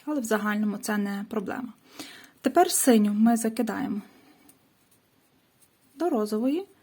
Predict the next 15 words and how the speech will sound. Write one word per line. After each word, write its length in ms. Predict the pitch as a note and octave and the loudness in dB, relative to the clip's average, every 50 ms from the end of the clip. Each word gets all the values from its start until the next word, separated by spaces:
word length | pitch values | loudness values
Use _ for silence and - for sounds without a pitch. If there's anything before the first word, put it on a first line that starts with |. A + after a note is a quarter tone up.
| _ - - _ _ _ _ _ _ | _ -20 -20 _ _ _ _ _ _
розову 520 | - B3 A#3+ A#3 A3+ A3+ G#3 G3+ G#3 G#3 - - _ _ _ _ _ _ _ _ _ _ _ _ _ _ _ - _ _ _ - | -2 2 2 2 2 0 -4 -6 -6 -10 -10 -12 _ _ _ _ _ _ _ _ _ _ _ _ _ _ _ -20 _ _ _ -2
накидаємо 600 | B3 A3+ A3+ - A3+ G#3+ G3+ F#3+ F3+ F#3 - - | -2 0 0 -2 -4 -4 -2 -4 -4 -4 -6 -6
зверху, 600 | - - A3 A3 G3+ G3+ - - - D4+ F4 - _ _ _ _ _ _ _ _ _ _ _ - | -4 -4 -6 -6 -6 -8 -12 -8 -6 -6 -6 -6 _ _ _ _ _ _ _ _ _ _ _ -4
ось 180 | C#4 B3+ B3+ - | -4 -4 -4 -4
так 300 | - G#3+ G3 G3+ - D4 | -6 -8 -8 -8 -6 -6
от, 180 | F#4+ - - - _ _ - _ _ _ _ _ _ _ _ _ - | -8 -8 -8 -20 _ _ -20 _ _ _ _ _ _ _ _ _ -4
і 80 | F#4+ F#4 | -2 -2
синю 420 | - - - A3+ A#3+ C#4 D#4+ D4 | -2 -2 0 4 4 4 4 4
повертаємо 600 | B3+ A3 G3+ G3 - - A3+ A3 A3+ A#3+ A#3+ A#3+ | -4 -6 -10 -10 -10 -8 -6 -4 0 0 2 0
на 100 | A3 G#3 | 0 0
місце. 400 | G#3 G#3 G#3 - - - - - - _ _ _ _ _ _ _ _ _ _ _ _ _ _ _ _ _ - - _ _ _ - - - - - - _ - | -2 -4 -6 -8 -10 -14 -16 -20 -20 _ _ _ _ _ _ _ _ _ _ _ _ _ _ _ _ _ -20 -20 _ _ _ -20 -20 -20 -20 -20 -20 _ -4
І 60 | G4 | -4
підтягуємо 800 | G4+ - C4 A3+ - B3 B3 C4+ C#4+ C#4+ C4+ B3+ A#3+ A#3+ A#3+ A#3 - - _ _ _ _ _ - | -2 0 -2 0 2 2 2 6 8 10 10 10 10 8 6 2 -2 -10 _ _ _ _ _ -4
розові 480 | A3 A3 A3 A3+ A3+ A#3+ A#3 A#3+ A#3 - - _ _ _ _ _ - - _ _ _ _ _ - | 0 2 2 2 0 -2 -4 -6 -8 -10 -16 _ _ _ _ _ -20 -20 _ _ _ _ _ -18
кінчики. 520 | - - G#3 G3 G3 F#3+ - A3 A3+ - | -4 -4 -2 -2 -2 -6 -8 -10 -10 -14